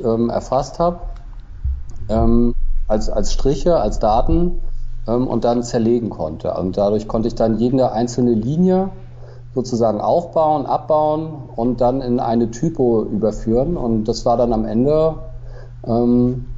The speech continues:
ja, so Linien, die dann sehr dynamisch und, und lebendig, ähm, sich über den Screen bewegt haben und dann in das Zitat oder in das Notenblatt gehen konnten.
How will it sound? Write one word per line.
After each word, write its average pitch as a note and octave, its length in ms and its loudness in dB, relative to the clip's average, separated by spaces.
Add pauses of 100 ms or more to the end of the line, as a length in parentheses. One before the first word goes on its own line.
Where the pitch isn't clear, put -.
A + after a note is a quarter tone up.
ja, A#2 180 4
so G#2+ 100 0
Linien, C#3+ 340 2
die C3 100 2
dann A#2+ 160 2
sehr C3 140 2
dynamisch C3+ 840 -2
und, A#2 280 0
und A2 160 -2
lebendig, C3+ 760 0 (460)
ähm, A#2+ 500 2
sich A2+ 220 0
über A#2+ 140 4
den A#2 100 4
Screen B2 320 2
bewegt D#2+ 440 -2
haben G#2 300 0
und G2 140 -4
dann A2 220 0
in A2+ 140 0
das A#2 200 -2
Zitat A2 480 -2
oder G2+ 220 -2
in G2+ 60 -2
das F#2+ 200 -4
Notenblatt F2+ 460 -4
gehen C#2+ 200 -4
konnten. - 540 -8